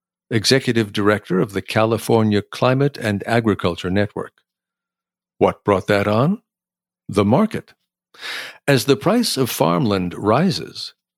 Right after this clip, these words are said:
growers increasingly turn toward higher value crops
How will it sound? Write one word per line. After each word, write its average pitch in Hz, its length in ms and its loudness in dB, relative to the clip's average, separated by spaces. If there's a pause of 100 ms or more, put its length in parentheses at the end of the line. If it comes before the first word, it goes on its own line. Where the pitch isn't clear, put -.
(100)
growers 120 520 4
increasingly 123 760 2
turn 98 360 0
toward 104 300 0
higher 156 520 0
value 104 500 0
crops - 580 -6